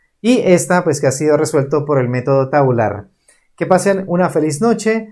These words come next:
Los invito a que se suscriban al canal, activen la campana de notificaciones para que no se pierdan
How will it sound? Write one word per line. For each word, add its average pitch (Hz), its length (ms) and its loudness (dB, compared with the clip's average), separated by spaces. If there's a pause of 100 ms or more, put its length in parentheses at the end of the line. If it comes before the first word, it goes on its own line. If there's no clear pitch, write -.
(240)
Los 151 160 -2
invito 170 320 0
a 175 120 2
que 156 100 -2
se 139 120 -6
suscriban 156 520 -2
al 160 80 -4
canal, 196 540 0 (280)
activen 160 380 0
la 151 100 0
campana 135 340 -2
de 147 40 -2
notificaciones 180 720 0
para 147 220 0
que 143 100 0
no 135 80 -2
se 143 140 -4
pierdan 165 500 -2